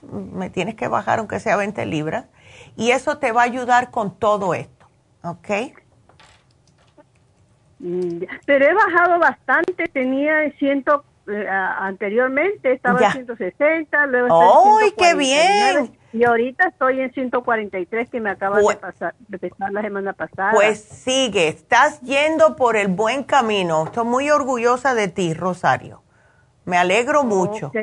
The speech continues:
Speaker 2: doctor,
Speaker 1: Yay.
Speaker 2: entonces, lo que más necesito me lo,
Speaker 1: Yo te
Speaker 2: me
Speaker 1: lo
Speaker 2: lo
Speaker 1: pongo.
Speaker 2: apunta ahí, ya.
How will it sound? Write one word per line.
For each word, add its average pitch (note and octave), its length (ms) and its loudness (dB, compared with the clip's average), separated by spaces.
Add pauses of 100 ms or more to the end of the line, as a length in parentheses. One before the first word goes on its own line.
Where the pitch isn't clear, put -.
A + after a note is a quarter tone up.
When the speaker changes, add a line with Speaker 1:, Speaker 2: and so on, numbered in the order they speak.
(100)
Speaker 2:
doctor, G#3+ 300 -6
Speaker 1:
Yay. D4+ 440 4
Speaker 2:
entonces, A#3+ 280 -4
lo G#3 160 -6
que G#3 140 -10
más A3 240 0
necesito C4 640 -4
me B3+ 180 -2
lo, F3+ 560 -2 (300)
Speaker 1:
Yo G#3+ 240 4
te C#4 100 4
Speaker 2:
me C#4 80 2
Speaker 1:
lo B3+ 80 4
Speaker 2:
lo F#3+ 100 -4
Speaker 1:
pongo. A3+ 260 2
Speaker 2:
apunta C4 200 -6
ahí, C4+ 260 -8
ya. A#3+ 100 -8